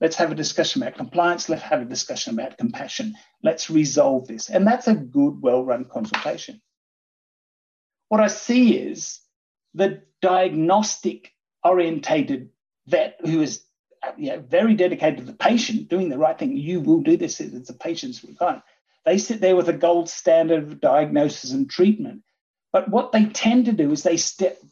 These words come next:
back from the consultation process, um, being broad brush here.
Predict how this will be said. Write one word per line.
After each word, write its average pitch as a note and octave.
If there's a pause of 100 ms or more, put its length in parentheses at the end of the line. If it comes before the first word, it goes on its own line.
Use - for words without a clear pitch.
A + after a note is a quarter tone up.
back G#3+
from G3+
the E3+
consultation C#3+
process, D3 (140)
um, -
being -
broad D3
brush B2
here. -